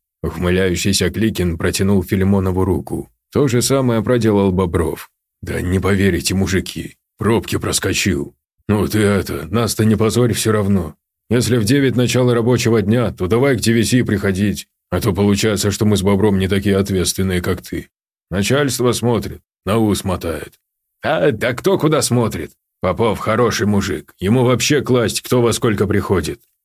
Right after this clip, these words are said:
Главное, чтобы работа делалась и дела закрывались. И вообще, Бобёр, поставь чайник, махнем кофейку».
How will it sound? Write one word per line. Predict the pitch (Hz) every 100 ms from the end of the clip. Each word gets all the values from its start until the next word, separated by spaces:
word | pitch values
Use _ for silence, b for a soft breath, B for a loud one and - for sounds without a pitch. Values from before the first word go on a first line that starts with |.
| -
Главное, | 104 160 151 147
чтобы | 135 151 131
работа | 135 156 123 117
делалась | 117 107 90 80 85
и | 98
дела | 117 135 113
закрывались. | 98 107 101 92 82 - - _ _ _
И | 85
вообще, | 98 101 - 104
Бобёр, | 80 87 95 85 -
поставь | 90 - 135 107
чайник, | - 92 80 78 - _ _
махнем | 98 92 - 85 85
кофейку». | 85 90 85 80 -